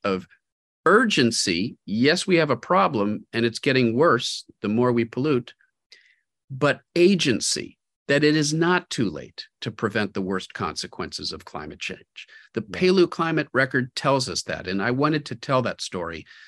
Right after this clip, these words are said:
Speaker 1: to people because I think it's an important message at this particular juncture.
Speaker 2: Right, right. Interesting. I, I just think of, you know, denial and doom, the doomism, like you talked about, uh, like, I mean, we'll, we'll,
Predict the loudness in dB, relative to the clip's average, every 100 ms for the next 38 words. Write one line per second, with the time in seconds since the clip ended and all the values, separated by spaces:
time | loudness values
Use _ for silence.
0 | -20 -10 -8 -4 -4 -4 -6 -6 -2 -4
1 | -2 -4 -2 -2 -2 -2 -2 0 0 0
2 | -2 0 -2 -4 -4 -8 -6 -8 -6 -8
3 | -8 -8 -8 -8 -10 -12 -14 -16 -18 _
4 | _ _ _ _ _ _ _ _ _ _
5 | _ -18 -16 -16 -20 _ -8 -8 -6 -10
6 | -8 -10 -10 -12 -8 -4 -2 -4 -4 -4
7 | -2 -2 -2 -4 -2 -4 -12 -8 -6 -2
8 | 0 2 0 0 -4 -4 -2 -2 -4 -8
9 | -16 -18 -16 -12 -4 0 0 -2 -4 -8
10 | -10 -10 -12 -12 -20 _ -12 -8 -8 -6
11 | -4 -4 -4 -4 -2 -2 -4 -20 -20 _
12 | _ -2 0 2 2 2 2 0 0 -12